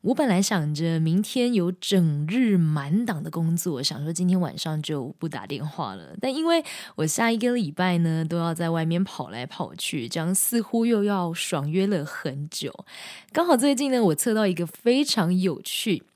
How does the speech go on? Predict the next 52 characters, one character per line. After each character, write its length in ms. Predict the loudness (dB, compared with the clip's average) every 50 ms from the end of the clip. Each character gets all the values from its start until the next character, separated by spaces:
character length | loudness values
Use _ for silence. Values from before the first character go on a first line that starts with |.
| _
又 160 | -2 0 0 0
很 200 | 2 4 4 6
有 140 | 4 4
仪 180 | 2 -2 -4 -2
式 280 | 0 0 0 2 0 0
感 260 | -2 -2 -6 -6 -8
的 160 | -8 -10 -8 -8
心 260 | -8 -6 -4 -2 -2
理 140 | -2 -2 -2
测 240 | -4 -2 -2 -2 -2
验， 280 | 0 -2 -2 -4 -6 -10 _ _
正 240 | 0 2 2 4 2
好 220 | 2 0 0 0 0
适 260 | 0 0 2 2 2
合 320 | 0 0 -2 0 0 -2 -4 -6 -12 -16 -16 -8
在 160 | -2 0 2
我 80 | 2 4
们 120 | 2 2
今 220 | 0 2 2 2 4
天 240 | 6 6 6 4 4
这 160 | 2 0 -2
个 180 | -2 -2 -4
很 440 | -4 -6 -8 -6 -2 0 2 2 4
有 200 | 4 4 4 2 0 _ -6
仪 180 | -4 -2 0
式 340 | 0 0 2 4 6 6 6
感 320 | 6 2 0 0 -2 -4
的 260 | -4 -2 -2 -4 -4 -8 _ _
第 220 | 4 4 4 4 2 _
五 180 | -6 -4 -2 0
十 160 | -2 0 2
通 220 | 4 4 4 4 4
电 240 | 4 2 2 0
话， 300 | -2 -2 -4 -4 -4 -4 -8 _
想 260 | -12 -8 -6 -4 -4 -2
以 140 | 0 2
我 240 | 2 4 4 4 4
解 240 | 2 2 4 4 4
读 160 | 4 4 2
的 140 | 2 2 2
方 280 | 2 2 0 0 0 0
式 460 | 0 0 2 2 2 2 2 0 0
跟 180 | 2 2 2
你 60 | 2 2
来 180 | 0 0 0 0
一 60 | -2
段 400 | 0 2 2 2 2 2 0 0
深 280 | -2 0 0 0 0
层 180 | -2 -2 0 0
的 100 | 0 -2
互 240 | -4 -4 -4 -2 -2
动。 380 | 0 2 2 2 0 0 -6